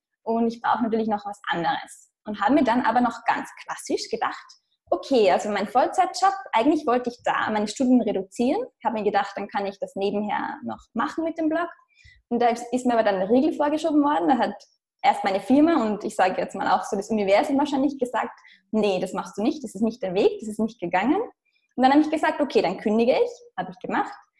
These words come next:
und habe mir einen Teilzeitjob gesucht. Also eine Firma, wo das schon möglich war, dass ich nur zwa-, zwanzig Stunden arbeite. Und ich habe dann das ein, hab das dann einen Monat lang gemacht. Und in dem Monat habe ich dann schon festgestellt, shit,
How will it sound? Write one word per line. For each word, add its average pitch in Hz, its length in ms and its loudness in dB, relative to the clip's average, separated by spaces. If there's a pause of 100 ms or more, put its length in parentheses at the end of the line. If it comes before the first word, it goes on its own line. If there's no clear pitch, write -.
(340)
und 320 320 4
habe 233 140 4
mir 269 120 2
einen 262 320 4
Teilzeitjob 370 680 0
gesucht. 196 380 -6
Also - 220 0
eine 254 340 2
Firma, 302 360 6
wo 269 80 4
das 285 160 -2
schon 427 200 2
möglich 202 300 0
war, 180 140 4
dass 185 120 -8
ich 185 120 -14
nur 202 120 -2
zwa-, - 220 -2 (120)
zwanzig 233 320 -2
Stunden 262 280 2
arbeite. 262 380 0 (1080)
Und 220 300 -2 (280)
ich 262 120 -8
habe 233 160 -2
dann 233 140 0
das - 160 0 (100)
ein, - 260 -4 (100)
hab 226 120 -2 (180)
das - 240 0
dann - 160 8
einen 226 280 2
Monat 247 280 4
lang 190 160 0
gemacht. 190 420 -2 (800)
Und 247 540 6
in 240 160 6
dem 226 120 6
Monat 240 480 0
habe 202 140 4
ich 202 80 -2
dann 208 180 0
schon 220 160 -4
festgestellt, 202 600 0 (760)
shit, 262 260 0